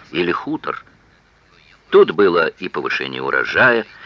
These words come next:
и улучшение сортов продукта. Он переводил это на цифры, и цифры были очень внушительны.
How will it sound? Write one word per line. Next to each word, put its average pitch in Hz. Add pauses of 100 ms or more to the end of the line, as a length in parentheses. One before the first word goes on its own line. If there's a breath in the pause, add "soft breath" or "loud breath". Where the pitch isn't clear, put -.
(120)
и 107
улучшение 135
сортов 110
продукта. - (880 soft breath)
Он 165
переводил 76
это 78
на 104
цифры, 185 (280 loud breath)
и 123
цифры 170
были 151
очень 110
внушительны. 78